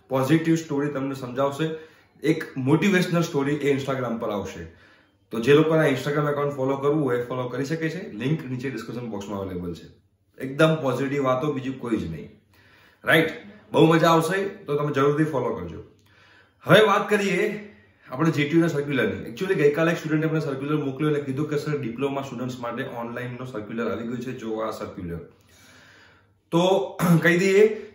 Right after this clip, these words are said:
કે હા, જી ટી યુ માં ઓનલાઈનનો circular આવે છે, online એક્ઝામનો circular આવે છે, પણ કયા students માટે આવે છે? That is એમ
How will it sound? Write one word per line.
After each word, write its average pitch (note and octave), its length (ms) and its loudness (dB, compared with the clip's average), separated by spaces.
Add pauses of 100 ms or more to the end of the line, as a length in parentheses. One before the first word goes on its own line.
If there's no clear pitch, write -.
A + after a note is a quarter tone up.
કે D#3+ 100 -4
હા, - 460 2 (220)
જી C3+ 160 -2
ટી F#3+ 80 -6
યુ G3 140 6
માં F#3+ 160 4
ઓનલાઈનનો E3 800 4
circular D3 600 -2
આવે G#2 280 -2
છે, C3+ 260 0
online A#2 420 -6
એક્ઝામનો A2 420 -6
circular A2 400 -6
આવે G#2 260 -2
છે, C3 220 -6
પણ C3 140 -8
કયા C#3+ 280 -4
students C#3+ 400 -8
માટે C3 200 -6
આવે C3 180 -4
છે? C#3+ 260 -8 (400)
That A#2 120 0
is C3+ 80 -2 (200)
એમ E3+ 380 0